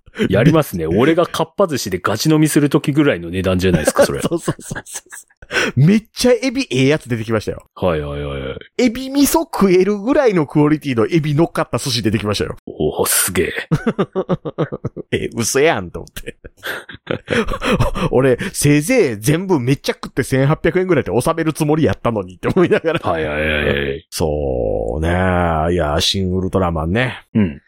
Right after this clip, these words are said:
Speaker 2: まあ、大概ね、もう感想という感想も世に出ている感もございますけれども。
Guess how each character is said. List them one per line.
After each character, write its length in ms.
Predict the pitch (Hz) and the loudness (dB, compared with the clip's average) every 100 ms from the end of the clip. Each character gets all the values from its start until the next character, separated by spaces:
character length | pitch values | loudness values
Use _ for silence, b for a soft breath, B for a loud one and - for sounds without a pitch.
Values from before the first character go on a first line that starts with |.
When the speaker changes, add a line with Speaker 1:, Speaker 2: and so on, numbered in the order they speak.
| b - | b -2
Speaker 2:
ま 720 | 131 131 127 120 110 101 95 | 2 2 2 2 0 0 -2
あ、 40 | |
大 240 | 104 180 233 | -2 0 2
概 160 | 277 | 2
ね、 100 | 208 | 2
も 260 | 185 165 151 | 4 4 4
う 20 | |
感 320 | - 170 185 175 | 2 2 0 0
想 260 | 185 180 | 4 4
と 140 | 170 120 | 2 0
い 80 | |
う 180 | 117 113 | 0 0
感 280 | 127 131 131 | 0 -2 -2
想 260 | - 123 117 | 2 2 4
も 220 | 95 101 | 2 4
世 160 | 135 | 2
に 260 | 135 101 78 | 0 -4 -2
出 120 | 127 | -2
て 120 | 131 | 0
い 200 | 131 123 | -4 0
る 140 | 123 123 | 0 0
感 320 | - 139 113 | -2 -4 -4
も 80 | 92 | -2
ご 160 | 104 | 0
ざ 140 | 107 98 | 2 0
い 40 | |
ま 120 | 92 | -2
す 100 | 90 | -4
け 80 | - | -4
れ 100 | 82 | -2
ど 140 | 73 69 | -2 -4
も。 220 | 58 | -6